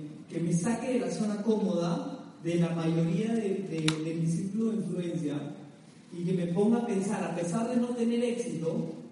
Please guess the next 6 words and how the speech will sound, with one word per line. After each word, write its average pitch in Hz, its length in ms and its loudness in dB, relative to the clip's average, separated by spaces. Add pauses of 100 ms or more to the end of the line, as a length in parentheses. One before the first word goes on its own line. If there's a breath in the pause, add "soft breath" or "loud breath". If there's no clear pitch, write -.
(100)
en 180 220 4
una 226 160 4
siguiente 202 540 0
posibilidad. 131 680 -2 (1800)
Ese 208 300 0
sueño 233 480 2